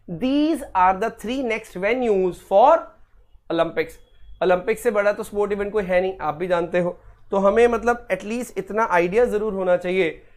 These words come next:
कि किस तरह से हम इसको देखते हैं। अच्छा, आपको पता है कॉमनवेल्थ गेम्स जो हैं, they definitely are important all the time। मतलब ये बात हम लोग देखते हैं कि किस प्रकार से कॉमनवेल्थ गेम्स के बारे में बातें होती हैं। They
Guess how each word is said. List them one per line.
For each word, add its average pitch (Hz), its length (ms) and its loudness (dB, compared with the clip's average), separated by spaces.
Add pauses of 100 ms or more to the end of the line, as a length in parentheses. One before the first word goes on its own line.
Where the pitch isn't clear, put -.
(140)
कि 180 80 -8
किस 214 220 -6
तरह 180 180 0
से 170 120 -8
हम 151 100 -6
इसको 104 200 -12
देखते 143 320 -14
हैं। - 200 -18 (840)
अच्छा, 226 180 8 (500)
आपको 226 140 -4
पता 320 160 -4
है - 60 -8
कॉमनवेल्थ 247 480 0
गेम्स 202 360 -2
जो 240 120 2
हैं, 165 320 0 (420)
they 240 220 -2
definitely 226 600 -2
are 190 200 0
important 151 560 -8
all 180 200 -2
the 196 80 -6
time। 190 220 0
मतलब 180 320 -4
ये 180 100 -2
बात 180 180 -2
हम 170 140 -6
लोग 175 120 -6
देखते 165 320 0
हैं 165 160 8 (440)
कि 185 80 -12
किस 240 180 -6
प्रकार 190 320 0
से 208 120 -6
कॉमनवेल्थ 185 560 -2
गेम्स 175 240 -6
के 190 80 -10
बारे 156 200 -4
में 160 140 -4
बातें 147 260 -6
होती 147 260 -8
हैं। 147 300 -4 (480)
They 160 180 -6